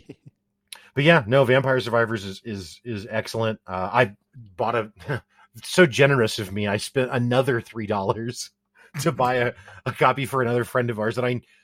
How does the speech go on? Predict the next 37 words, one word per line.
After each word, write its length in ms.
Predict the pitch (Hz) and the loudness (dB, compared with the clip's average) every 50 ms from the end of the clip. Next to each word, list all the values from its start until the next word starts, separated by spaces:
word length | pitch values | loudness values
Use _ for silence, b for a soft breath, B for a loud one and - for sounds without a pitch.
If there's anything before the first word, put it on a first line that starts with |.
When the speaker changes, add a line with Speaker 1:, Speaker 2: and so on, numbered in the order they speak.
| b b | b b
Speaker 2:
I 100 | - 170 | -2 0
knew 240 | 160 156 160 165 170 | 0 2 2 2 0
wouldn't 400 | 143 113 110 123 127 135 135 120 | 0 -2 -2 -4 -2 -4 -6 -8
try 240 | - - 120 113 120 | -6 -4 0 0 2
it 60 | 117 | 0
on 80 | 117 110 | 0 -2
his 160 | 104 90 95 | -4 -6 -6
own 240 | 98 101 107 107 110 | -6 -6 -6 -6 -8
because 260 | 101 95 - 98 87 | -8 -8 -8 -10 -10
it's 140 | 90 - - | -10 -10 -8
like, 240 | 101 90 87 85 - _ _ _ - 131 | -8 -8 -8 -10 -14 _ _ _ -18 -14
"Eh, 480 | 127 123 120 117 113 110 107 104 101 | -10 -8 -6 -4 -4 -4 -4 -4 -4
what 220 | 95 92 95 98 92 | -6 -6 -6 -6 -6
is 120 | 87 85 | -8 -8
this 160 | - 90 107 | -10 -12 -10
Speaker 1:
Yeah, 340 | 127 131 127 123 123 120 120 | -6 -4 -2 -2 0 0 0
Speaker 2:
really?" 100 | 120 120 | 0 0
Speaker 1:
this 160 | 127 135 131 - | -2 -4 -4 -4
Speaker 2:
And 60 | - | -4
I 20 | |
Speaker 1:
doesn't 120 | 123 123 139 | -2 -2 -2
Speaker 2:
was 100 | 127 104 | -2 -2
like, 100 | 117 127 | -2 -2
Speaker 1:
really, 180 | 92 90 87 - _ _ | -4 -6 -10 -14 _ _
yeah. 220 | - 85 76 76 - | -18 -16 -16 -14 -2
Speaker 2:
"No, 280 | 135 160 180 160 - - - | 0 2 2 2 0 -2 -8
I'm 120 | 107 110 | -14 -6
telling 260 | - 147 151 160 156 | -2 0 0 0 0
you, 100 | 131 110 | -2 -2
we 100 | 117 135 | 0 2
have 100 | 156 156 | 2 4
a 40 | 143 | 6
whole 200 | 139 156 170 117 | 6 6 4 2
podcast 600 | - 127 143 151 170 165 - 143 113 110 - - | 0 0 0 0 0 0 -2 -4 -4 -4 -6 -8
episode 380 | 107 - 110 - - 110 101 101 | -8 -8 -8 -8 -6 -6 -4 -4
on 160 | 95 92 92 | -4 -6 -6
it." 200 | 95 98 110 - | -6 -8 -8 -10